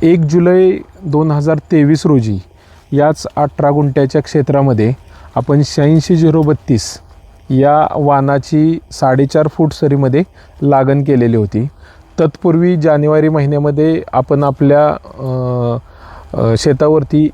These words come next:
ईबीसीचा प्लांट उभा केला आणि त्याचं, अ, रेग्युलर उत्पादन चालू केलं आणि त्यावेळच्या इतर पिकामध्ये वापर चालू केला. त्याच वेळी एक विचार आला की एक प्लॉट आपण पूर्ण ईबीसीवरती आणि सेंद्रिय पद्धतीचा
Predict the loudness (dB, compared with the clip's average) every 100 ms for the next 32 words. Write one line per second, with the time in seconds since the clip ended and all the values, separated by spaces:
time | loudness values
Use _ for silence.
0 | -2 0 2 0 0 -2 0 -2 0 0
1 | 2 0 -2 -8 -6 0 2 2 0 -2
2 | -2 -6 -16 -20 -8 -4 -2 0 -2 2
3 | 2 2 0 -2 0 2 2 2 2 2
4 | 0 0 2 0 -6 -20 -8 0 2 2
5 | 0 -2 -2 -6 -18 -14 -4 -2 -2 -2
6 | 0 2 2 2 0 0 0 -2 -2 -2
7 | -2 -2 0 0 0 0 0 0 0 0
8 | 0 0 0 0 0 0 2 2 2 2
9 | 0 2 2 2 0 -4 -14 -20 -12 -2
10 | 2 2 0 -2 -2 -2 -2 -2 2 2
11 | 2 0 0 -2 -2 -2 -2 -2 -2 -2
12 | -2 -2 0 2 2 2 0 -2 -4 -20
13 | -6 0 0 0 0 2 2 2 0 0
14 | 0 0 0 0